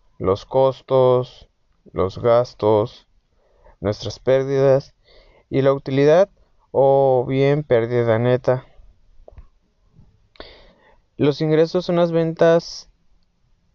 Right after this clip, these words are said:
No hay negocio, amigos,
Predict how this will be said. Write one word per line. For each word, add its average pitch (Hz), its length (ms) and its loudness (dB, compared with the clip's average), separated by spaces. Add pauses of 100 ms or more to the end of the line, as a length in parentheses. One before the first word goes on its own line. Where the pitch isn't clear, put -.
(600)
No 143 340 2
hay 151 120 0
negocio, 151 540 0
amigos, 147 680 0